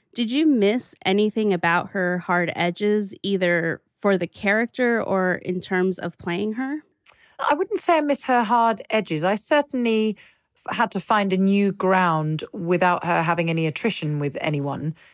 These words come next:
Speaker 1: Mm-hmm.
Speaker 2: um, as far as anyone has seen at the moment. But I felt very softly and dearly about her and held her very precious to my heart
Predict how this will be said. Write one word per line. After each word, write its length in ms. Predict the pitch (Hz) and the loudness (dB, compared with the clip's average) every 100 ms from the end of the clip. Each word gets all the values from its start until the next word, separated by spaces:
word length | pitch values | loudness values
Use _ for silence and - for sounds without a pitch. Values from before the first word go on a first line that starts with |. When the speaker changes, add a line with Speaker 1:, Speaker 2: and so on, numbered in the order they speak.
| _ | _
Speaker 1:
Mm-hmm. 160 | 208 185 | -10 0
Speaker 2:
um, 300 | 165 170 165 | 2 2 0
as 220 | - - | -2 -2
far 220 | 202 175 | 2 2
as 120 | 170 175 | 2 2
anyone 280 | 165 165 | 0 0
has 140 | 151 156 | 0 -4
seen 380 | - 190 165 160 | -2 0 2 2
at 220 | - - | 0 -2
the 60 | |
moment. 600 | 147 180 135 127 160 - - - - _ _ _ | 2 2 2 -2 -6 -8 -20 -20 -20 _ _ _
But 460 | 220 220 - - - _ _ _ _ _ - | 0 0 -2 -16 -20 _ _ _ _ _ -2
I 220 | 202 233 | 2 2
felt 400 | - - 196 175 | 0 2 2 2
very 260 | - 185 175 | 2 2 2
softly 640 | - 190 - - 170 165 | 0 -2 -2 -2 0 0
and 400 | - 175 175 151 | 0 -2 -2 -4
dearly 380 | - 180 175 156 | 0 2 4 2
about 320 | 156 156 156 | 2 0 0
her 80 | 160 | -2
and 120 | 156 | -4
held 280 | 151 170 165 | -2 -2 -2
her 300 | 170 160 156 | 0 0 -2
very 400 | 151 170 160 156 | -2 0 0 0
precious 500 | - 185 160 151 143 - | -2 -4 -4 -6 -8 -6
to 100 | 165 | -2
my 200 | 151 151 | -2 0
heart 540 | 175 151 143 - | 0 0 0 -6